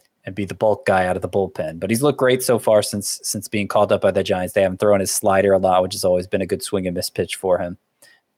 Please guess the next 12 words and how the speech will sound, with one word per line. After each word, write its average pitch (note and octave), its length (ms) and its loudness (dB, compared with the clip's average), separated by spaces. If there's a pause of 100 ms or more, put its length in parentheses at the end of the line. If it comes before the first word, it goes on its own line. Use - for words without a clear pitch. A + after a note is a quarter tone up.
(120)
Matchups E3+ 400 2
aren't D3 160 2
great, B2+ 300 4
Dodgers A2+ 400 4
and A2+ 100 -2
Cardinals, A#2 600 0 (360)
but B2+ 140 4
he's B2+ 140 4
only B2+ 200 6
four G#2+ 300 2
percent F2+ 400 -4
rostered - 540 -6